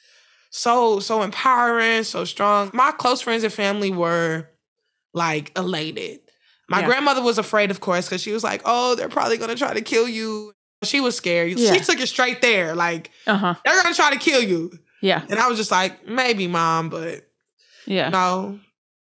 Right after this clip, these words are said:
Speaker 2: Well, she grew up in a, in a generation where, right?
Speaker 1: Yep.
Speaker 2: That
Speaker 1: That, that's what happens.
Speaker 2: That's what happened.
Speaker 1: For
Speaker 2: Right?
Speaker 1: sure. And,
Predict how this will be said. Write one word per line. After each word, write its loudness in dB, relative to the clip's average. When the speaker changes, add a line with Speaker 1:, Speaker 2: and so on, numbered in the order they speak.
Speaker 2:
Well, 4
she 0
grew 4
up 0
in 2
a, 2
in 0
a 0
generation 0
where, -2
right? 0
Speaker 1:
Yep. 0
Speaker 2:
That -4
Speaker 1:
That, -4
that's -4
what 0
happens. -4
Speaker 2:
That's 0
what -4
happened. -4
Speaker 1:
For -12
Speaker 2:
Right? -4
Speaker 1:
sure. -2
And, -2